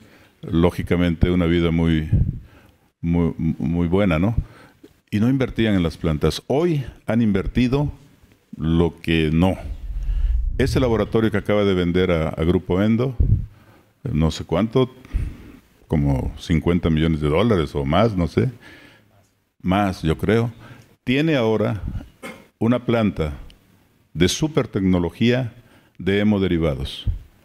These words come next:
para aprovechar el plasma residual que se desecha en México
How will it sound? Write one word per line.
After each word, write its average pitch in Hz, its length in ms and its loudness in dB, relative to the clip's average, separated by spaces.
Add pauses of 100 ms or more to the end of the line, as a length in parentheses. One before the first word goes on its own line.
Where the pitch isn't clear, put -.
(140)
para 92 160 0
aprovechar 90 400 0
el 98 100 0
plasma 98 340 0
residual 87 540 0 (600)
que 90 120 -2
se 95 160 0
desecha 90 460 0
en 78 100 2
México 71 380 -4